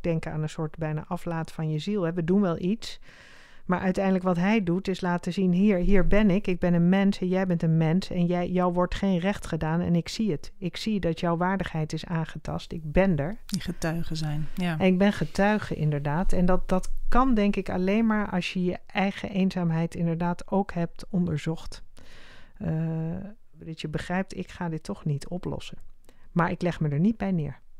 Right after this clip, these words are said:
Speaker 1: En daarom heb ik toch nog een sprankje hoop dat als ik met een vliegtuig naar Lesbos ga, dat ik, want dat vond ik interessant, dat hij tegen mij zei, "Ik heb, ik heb een stoel in zijn vliegtuig gesponsord." En dan zegt hij toch ook gewoon
Speaker 2: Tegen
Speaker 1: hardop.
Speaker 2: jou. Ja.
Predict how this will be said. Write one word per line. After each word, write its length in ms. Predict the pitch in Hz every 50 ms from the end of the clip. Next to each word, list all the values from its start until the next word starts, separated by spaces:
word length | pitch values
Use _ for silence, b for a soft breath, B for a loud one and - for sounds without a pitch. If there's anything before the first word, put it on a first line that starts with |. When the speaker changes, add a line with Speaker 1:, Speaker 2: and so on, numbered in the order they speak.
| - b b b b b b b b b b
Speaker 1:
En 180 | - 170 160
daarom 500 | 165 175 185 208 226 220 262 277 285 262 214
heb 180 | - 175 - 175
ik 80 | -
toch 220 | - - 220 - -
nog 200 | 180 170 - -
een 80 | 147
sprankje 500 | - - - - 233 254 247 - - 170
hoop 280 | 151 160 170 196 202 -
dat 160 | 180 175 -
als 200 | - 170 160 -
ik 120 | 202 202
met 160 | - 175 170 165
een 80 | 160
vliegtuig 600 | - - 208 185 - - - 160 151 147 - -
naar 340 | 170 160 151 156 156 156 -
Lesbos 500 | 180 175 196 196 - - - 170 160 -
ga, 300 | - - 160 156 156 156 B B B B B B B B
dat 180 | B 185 175 -
ik, 220 | 185 165 - - - - - - - - - - - b b b b b b
want 140 | b 185 185
dat 140 | 220 214 -
vond 200 | - 208 185 -
ik 60 | 165
interessant, 420 | 160 - - - 147 147 160 180
dat 140 | - 208 175
hij 80 | 190 170
tegen 300 | - - 165 147 - -
mij 140 | 151 147 147
zei, 200 | 139 147 151 156
"Ik 100 | 170 -
heb, 140 | - 170 - -
ik 220 | - 190 175 -
heb 140 | 180 160 -
een 80 | 160
stoel 240 | - - - 262 247
in 100 | 202 160
zijn 120 | - 151 -
vliegtuig 420 | - 160 151 - - 156 147 -
gesponsord." 640 | - 143 - - - 156 156 147 - 165 156 -
En 120 | - 202 196
dan 100 | 202 190
zegt 220 | - 220 202 -
hij 80 | 196 180
toch 220 | - 190 - -
ook 160 | 226 214 208
gewoon 460 | - - 185 165 151 143 139 151 151 - - - - - - - - - - - - - - - - - - - - - - -
Speaker 2:
Tegen 260 | - 190 190 170 185
Speaker 1:
hardop. 500 | 208 247 254 185 185 180 185 190 185 - -
Speaker 2:
jou. 120 | 233 202 185
Ja. 200 | 185 180 180